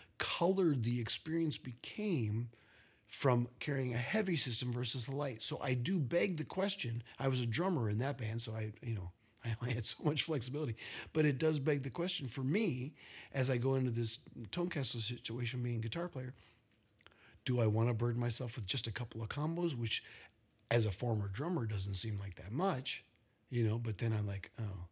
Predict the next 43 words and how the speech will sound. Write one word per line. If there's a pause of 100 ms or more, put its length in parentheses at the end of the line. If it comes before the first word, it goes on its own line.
(400)
well,
I'm
gonna
need
a
pedal
board, (920)
and
I'm
gonna
need
a
power
supply,
I'm
gonna
need
a
few
other
things, (460)
or,
and
a
microphones,
and
I'm
gonna
have
to
go
with
sound
checks, (280)
or
do
I
just
wanna
go
with
a
Kemper?"